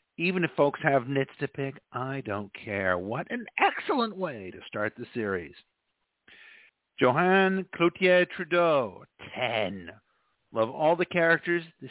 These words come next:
is gonna be a great series. Carrie Patricia McDougall, ten. And it's the first episode, so here's hoping for a good series just like the old days. Hal Thomas,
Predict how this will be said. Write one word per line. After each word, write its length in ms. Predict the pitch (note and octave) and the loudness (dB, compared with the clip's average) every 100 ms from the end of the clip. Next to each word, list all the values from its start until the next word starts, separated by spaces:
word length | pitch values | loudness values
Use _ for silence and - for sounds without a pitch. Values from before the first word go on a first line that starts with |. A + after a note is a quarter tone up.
| - | -16
is 80 | - | -8
gonna 180 | A3 | -6
be 120 | G#3 C#4 | -4 -6
a 60 | |
great 300 | D4 C4+ E4 - | 0 2 0 0
series. 460 | F#4 F#4 E4 E4+ F4+ - _ _ _ _ _ _ _ - | 2 4 6 4 2 -4 _ _ _ _ _ _ _ -4
Carrie 220 | A#2+ C3 | 0 0
Patricia 480 | - D#3 F3 E3 F#3+ | 0 -2 -2 0 -2
McDougall, 560 | F3+ - G#3 A#3+ G#3 - _ - - | -4 -2 0 2 0 -2 _ -14 -6
ten. 560 | G3+ B3 A#3+ G3 B2 E2 - - - _ - | -4 0 2 2 0 -8 -16 -20 -20 _ -8
And 100 | A#2 | -6
it's 120 | A#2+ | -6
the 60 | - - | -8 -4
first 260 | G#3+ G#3+ | -2 2
episode, 560 | C3 - A2 B2+ A2+ A2+ - | 0 0 -4 0 0 0 -2
so 140 | G2+ | -2
here's 360 | - D3 E3 D#3 | 0 2 2 2
hoping 400 | D#3+ D#3 E3 D#3 - | -2 -2 -4 -6 -4
for 220 | G#2+ G2 | -4 -4
a 40 | |
good 340 | F#2 F2 C3 C3 - | -6 -2 -2 -2 -6
series 380 | B2+ A#2 A2+ A#2 - | -2 0 0 -4 -8
just 160 | A2 - | -12 -8
like 140 | A2 | -8
the 120 | A#2+ A2 | -6 -6
old 420 | G#2 A2 A2+ G2 | -4 -2 -2 0
days. 460 | F#2+ F2 E2 - - - - - - - - | 0 0 -6 -14 -20 -20 -20 -18 -18 -20 0
Hal 240 | D3+ F3+ | 4 4
Thomas, 400 | - F3 F3 G#2+ | 4 2 2 0